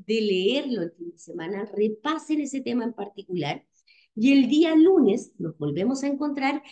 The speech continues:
y reforzamos lo que ustedes leyeron, ¿ok? Recuerden que en este caso, cuando los temas son muy largos,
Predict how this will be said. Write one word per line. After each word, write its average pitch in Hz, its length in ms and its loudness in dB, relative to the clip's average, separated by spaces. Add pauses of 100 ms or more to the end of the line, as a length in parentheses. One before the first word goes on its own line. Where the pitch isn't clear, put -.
(140)
y 311 140 4
reforzamos 339 1000 -2
lo 277 180 2
que 220 60 -6
ustedes 233 500 -4
leyeron, 170 600 -2 (240)
¿ok? - 520 -2 (180)
Recuerden 202 500 -2
que 180 80 -4
en 165 80 -2
este 165 200 -8
caso, 214 340 -6
cuando 147 200 -6
los 143 180 -6
temas 170 300 -6
son 175 100 -6
muy 190 220 -2
largos, 220 500 0